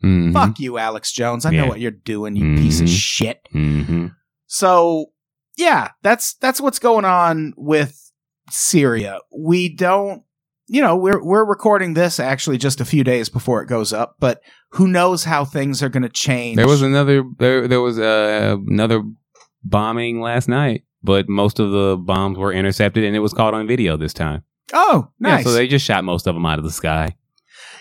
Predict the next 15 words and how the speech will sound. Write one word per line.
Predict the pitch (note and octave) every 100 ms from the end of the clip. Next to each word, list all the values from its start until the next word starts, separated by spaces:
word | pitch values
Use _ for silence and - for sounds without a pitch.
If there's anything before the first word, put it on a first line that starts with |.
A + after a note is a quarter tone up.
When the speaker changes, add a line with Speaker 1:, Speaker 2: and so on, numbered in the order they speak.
| - A#2
Speaker 1:
Nothing | G#3 A#3+
Speaker 2:
Yeah. | A#3+ E3+
Speaker 1:
really | C3+ F#2+
happened. | F2 E2+ F2+ F2
Speaker 2:
That's | G3 B3
a |
th-, | - - -
that's | F3 F#3
a, | G3 F3
a | E3
claim | - F3 E3+ F3+
we're | D#3+
hearing | D#3 D#3+ D3+ C#3
a |
lot, | C#3+ C#3+ G2